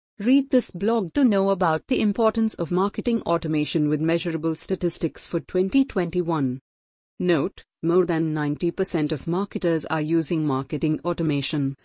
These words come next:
helping a business acquire more than four hundred fifty percent of qualified leads.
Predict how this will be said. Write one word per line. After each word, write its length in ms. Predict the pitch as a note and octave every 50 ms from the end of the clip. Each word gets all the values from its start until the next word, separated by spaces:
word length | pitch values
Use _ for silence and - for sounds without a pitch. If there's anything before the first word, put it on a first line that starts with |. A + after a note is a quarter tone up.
| - - - _ _ _ _ _ _ -
helping 340 | G3+ F#3 F3 F#3+ F3 F3
a 60 | D#3+ C#3+
business 420 | C#3+ E3 E3 - F3+ E3+ E3 - -
acquire 460 | E3 - - F3+ F3 E3+ E3+ E3 E3+
more 260 | E3+ E3+ E3+ F#3 F3+
than 200 | D#3 E3+ D#3 D3+
four 240 | - - G#3+ A3+ A3
hundred 360 | F3+ G3+ G3 F#3+ G3+ G#3 F#3+
fifty 360 | - - B3 A3+ - - A#3+
percent 480 | - - E3+ D#3+ - - D3+ D3 D3 -
of 160 | D#3+ - -
qualified 560 | - - E3 D#3 D#3+ D3+ - D#3 D3 C#3 C3
leads. 520 | C#3 D3+ D3 C3+ B2+ B2 C3 B2+ - -